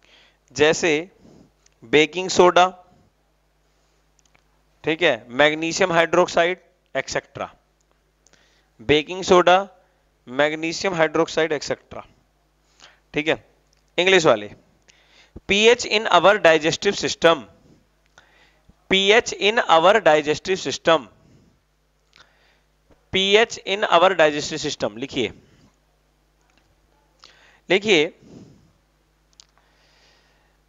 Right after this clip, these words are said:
dilute एचसीएल,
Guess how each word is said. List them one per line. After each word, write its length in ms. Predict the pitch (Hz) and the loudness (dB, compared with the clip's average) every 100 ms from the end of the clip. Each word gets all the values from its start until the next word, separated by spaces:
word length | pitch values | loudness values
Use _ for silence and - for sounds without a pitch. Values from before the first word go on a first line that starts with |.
| _ _ _ _ _ _ _ _ _ _ _ 131 | _ _ _ _ _ _ _ _ _ _ _ -4
dilute 600 | 135 170 185 220 269 - | 2 4 4 4 2 2
एचसीएल, 680 | - 185 - 202 160 123 | -2 -2 -2 -2 0 0